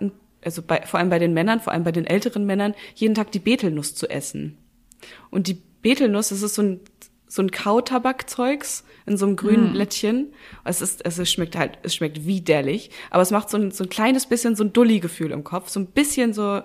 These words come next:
Speaker 1: als wärst du ein kleines bisschen besoffen. Und es,
Speaker 2: <laughs> Ein
Speaker 1: es
Speaker 2: Dulli-Gefühl.
Speaker 1: <laughs> So ein bisschen sch-, schwubbelig wird's da im Kopfe. Und es, äh, also die sn-, snacken das halt den ganzen Tag und es ist dann irgendwie deren Ding.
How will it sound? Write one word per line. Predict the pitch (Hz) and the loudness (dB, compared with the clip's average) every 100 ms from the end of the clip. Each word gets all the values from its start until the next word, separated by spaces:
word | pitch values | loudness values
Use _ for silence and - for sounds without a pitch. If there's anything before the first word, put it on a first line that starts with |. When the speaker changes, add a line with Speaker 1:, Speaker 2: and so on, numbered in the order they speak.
| - - - | -10 -20 -6
Speaker 1:
als | 190 202 | 0 2
wärst | 247 220 | 2 0
du | |
ein | |
kleines | 208 214 208 - | -2 -2 -2 -2
bisschen | 202 190 | -4 -4
besoffen. | 170 165 160 143 160 226 - - - | -2 -4 -2 -6 -6 -8 -14 -20 -6
Und | 190 | 0
es, | 196 | 2
Speaker 2:
<laughs> | 233 240 | 4 6
Ein | 226 - | 6 6
Speaker 1:
es | 233 | 6
Speaker 2:
Dulli-Gefühl. | 226 240 233 185 196 202 208 - | 8 8 6 4 2 2 6 8
Speaker 1:
<laughs> | - - - - - - 277 - - | 8 2 -10 -12 -16 -6 -6 -6 -6
So | |
ein | 220 | -4
bisschen | 302 277 | 2 2
sch-, | - - - - | 2 -6 -18 -12
schwubbelig | - 254 220 196 143 139 | 0 2 6 6 4 0
wird's | 156 127 - | -2 -2 -2
da | 143 | -2
im | 156 160 | -2 -4
Kopfe. | 151 - 165 220 - - 262 | -6 -2 -2 -2 -10 -12 -4
Und | 185 | 0
es, | 196 - - | 2 0 4
äh, | 196 180 | 4 4
also | 175 170 165 - - | 0 -2 -6 -16 -6
die | 180 | -4
sn-, | 170 - - - 190 185 | -4 -6 -6 -4 0 0
snacken | - 214 226 | 2 2 2
das | 175 | 0
halt | 196 190 | 0 2
den | |
ganzen | 180 202 208 | 2 0 -2
Tag | 185 233 196 240 - - - - | -4 0 0 0 -4 -16 -16 -4
und | 190 | -2
es | 196 | -2
ist | - 214 - | 0 0 2
dann | 208 | 2
irgendwie | - 202 202 202 | 2 -2 -2 0
deren | 202 190 170 | 2 2 2
Ding. | 214 202 226 | 0 0 -4